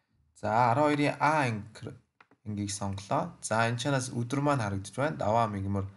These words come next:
лавг бүрв баасан бямбны гэсэн өдрүүд маань харагдаж байна. За энэ чанаас даваа гаргийн 3 дугаар цагт ямар багш ямар хичээл ордгийг зоож өгөх юм бол 3 дугаар цаг гэсэн дээр дарчих нь ах нэ. За маус нэгэ дараад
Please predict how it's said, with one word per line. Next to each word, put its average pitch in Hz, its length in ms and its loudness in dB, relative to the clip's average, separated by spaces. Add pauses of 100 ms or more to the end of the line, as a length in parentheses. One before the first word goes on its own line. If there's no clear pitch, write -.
(380)
лавг 110 320 -2 (400)
бүрв 117 320 -2 (240)
баасан 104 480 -4
бямбны 131 560 -4
гэсэн 107 320 -6
өдрүүд 101 240 -8
маань 98 160 -4
харагдаж 98 400 -8
байна. 165 220 -2 (420)
За 123 240 0
энэ 131 80 -2
чанаас 175 320 0
даваа 165 400 6
гаргийн 147 480 2 (400)
3 139 240 -2
дугаар 170 160 4
цагт 147 400 0
ямар 143 240 2
багш - 400 -4
ямар 135 240 -2
хичээл 135 320 -2 (400)
ордгийг 120 400 -4
зоож 117 240 2
өгөх - 80 -6
юм 104 140 -4
бол 160 180 0 (540)
3 117 180 -2
дугаар 135 240 0
цаг 113 160 0
гэсэн 104 320 -6
дээр - 160 0 (1400)
дарчих - 320 -2
нь 139 80 0
ах 117 160 -4
нэ. 104 320 -2
За 113 240 -2
маус 135 320 0
нэгэ 123 220 -2
дараад 117 420 0